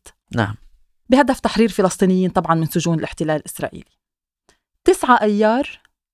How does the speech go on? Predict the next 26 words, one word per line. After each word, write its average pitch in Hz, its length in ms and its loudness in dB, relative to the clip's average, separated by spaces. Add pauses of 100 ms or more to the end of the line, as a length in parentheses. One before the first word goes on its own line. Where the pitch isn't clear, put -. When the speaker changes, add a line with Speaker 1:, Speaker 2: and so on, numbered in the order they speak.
(120)
Speaker 2:
ألف 240 240 2
وتسعمية 202 480 0
واثنين 202 340 -2
وسبعين. 165 520 -8 (1120)
رائدة 233 440 4
بنت 220 260 0
السبع 190 360 0
سنين. 160 420 -6 (240)
Speaker 1:
مهم. 110 320 -2 (540)
Speaker 2:
كيف 320 180 0
بتوصفي 165 460 -4
هاليوم؟ 151 360 -4 (400)
Speaker 1:
<laughs> - 400 2 (1400)
يعني 135 240 6
أنا 165 180 6
عملت 190 380 4
مسرحية 208 500 4
كاملة 131 460 0
عن 113 160 2
هذا 117 280 6
ال-، 113 360 2 (140)
<laughs> - 160 0
عن 131 120 6
هذا 147 300 6
اليوم 165 380 4
الحقيقة. 135 640 2